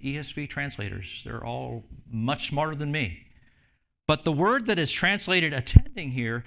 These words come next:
is exactly the same word. Precisely the same word, not just a kind of a variation of the, it's precisely the same word that's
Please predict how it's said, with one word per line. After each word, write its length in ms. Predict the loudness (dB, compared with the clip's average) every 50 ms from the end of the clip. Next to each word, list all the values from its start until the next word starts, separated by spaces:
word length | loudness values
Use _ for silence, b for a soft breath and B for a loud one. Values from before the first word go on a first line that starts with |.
| B B B
is 160 | -2 -2 0
exactly 800 | 0 0 0 0 0 2 2 4 4 4 2 0 -2 -2 -2 0 0
the 100 | 0 -2
same 280 | -2 -2 -2 -2 -2
word. 240 | -4 -8 -10 -12 -14 -18 _ _ _ -20 _ _ _ _ _ _ _ _ _ _ _ _ _ _ _ -4
Precisely 640 | -2 -2 0 2 2 2 2 2 0 -2 -2 -2
the 100 | -2 -2
same 240 | -2 -2 -4 -4 -4
word, 180 | -4 -6 -4 -2
not 220 | -2 -2 -2 -4
just 240 | -4 -6 -6 -4 -6
a 60 | -8
kind 320 | -8 -4 -4 -2 -2 -2 -2
of 80 | -2
a 60 | -2
variation 580 | -2 -2 -2 0 0 0 0 0 0 -2 -2 -2
of 80 | -4 -4
the, 80 | -4
it's 180 | -6 -8 -8 -4
precisely 600 | -2 -2 -2 0 0 0 0 0 0 -2 -2 0
the 100 | 0 2
same 240 | 2 2 2 2 2
word 180 | 0 0 0
that's 300 | 0 -2 -2 -4 -8 -8